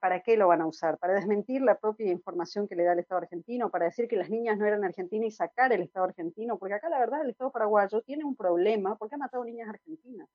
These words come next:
Porque si hubiera matado niñas paraguayas no estaría discutiendo con nadie. ¿Con quién estaría discutiendo a esta altura?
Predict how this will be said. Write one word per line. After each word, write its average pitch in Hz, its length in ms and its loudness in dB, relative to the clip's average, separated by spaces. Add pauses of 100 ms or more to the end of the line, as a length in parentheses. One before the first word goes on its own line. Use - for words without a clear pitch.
(460)
Porque 214 200 -2
si 262 100 -2
hubiera 311 140 4
matado 254 300 2
niñas 247 220 -4
paraguayas 175 500 4
no 254 60 -6
estaría 285 240 -6
discutiendo 269 400 -10
con 165 180 -8
nadie. 196 400 -8 (540)
¿Con 226 120 -8
quién 330 140 -2
estaría 196 260 -4
discutiendo 170 440 -6
a 156 40 -8
esta - 100 -20
altura? 156 340 -16